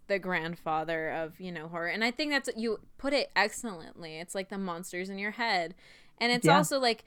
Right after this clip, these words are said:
Speaker 1: you know, framing people as the monsters as well,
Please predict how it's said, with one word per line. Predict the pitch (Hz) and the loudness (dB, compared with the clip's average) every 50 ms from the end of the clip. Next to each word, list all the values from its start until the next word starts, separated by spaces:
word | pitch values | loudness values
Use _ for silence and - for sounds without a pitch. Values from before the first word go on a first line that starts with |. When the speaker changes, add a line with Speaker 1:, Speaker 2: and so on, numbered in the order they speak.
| - - - - - _ _ - - - _ _ _ _ _ - - - | -20 -20 -20 -20 -20 _ _ -20 -20 -20 _ _ _ _ _ -20 -14 -8
Speaker 1:
you | 254 285 285 | -6 -2 0
know, | 277 247 226 | 2 2 2
framing | - - - 233 240 247 254 254 262 240 208 | 0 -4 0 2 4 4 4 4 2 0 0
people | - - 233 247 254 262 254 220 | -2 -2 -4 -4 0 0 2 4
as | 185 180 180 175 | 4 4 2 0
the | - 185 | -2 -4
monsters | 180 180 170 165 170 180 - - - 175 170 175 180 | -2 -2 -4 -4 -4 -6 -8 -6 -4 -4 -4 -4 -6
as | 185 196 190 196 | -6 -8 -8 -6
well, | 185 170 175 180 196 180 165 151 143 175 190 208 202 | -2 0 2 4 4 4 2 0 -2 -4 -6 -8 -12